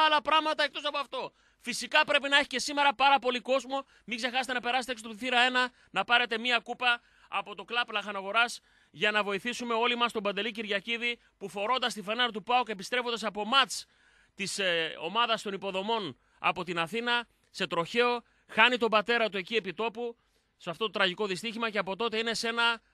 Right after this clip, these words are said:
άγρυπνο κόμμα, σε μια κατάσταση πάρα πολύ δύσκολη που χωρίς τη δική μας, τη δική σας βοήθεια δεν θα ήταν καν στη ζωή.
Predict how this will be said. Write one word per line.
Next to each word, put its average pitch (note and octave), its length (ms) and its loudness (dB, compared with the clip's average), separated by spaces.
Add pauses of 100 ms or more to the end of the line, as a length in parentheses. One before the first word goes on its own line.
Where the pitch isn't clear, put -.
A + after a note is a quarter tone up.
(140)
άγρυπνο G3 560 2
κόμμα, A3+ 320 2
σε G#3+ 140 -4
μια A3 160 0
κατάσταση A3 480 0
πάρα A#3+ 380 8
πολύ A3 260 -4
δύσκολη A3 420 -2
που F#3+ 140 -10
χωρίς G3+ 380 0
τη A3+ 120 -6
δική F#3+ 280 -6
μας, A3+ 360 -2
τη G3 100 -6
δική F#3+ 360 -2
σας G#3 240 -2
βοήθεια A#3+ 560 -4 (320)
δεν A#3+ 180 0
θα C4 100 -4
ήταν B3+ 240 -2 (140)
καν B3+ 220 0
στη - 140 -8
ζωή. C3 360 -8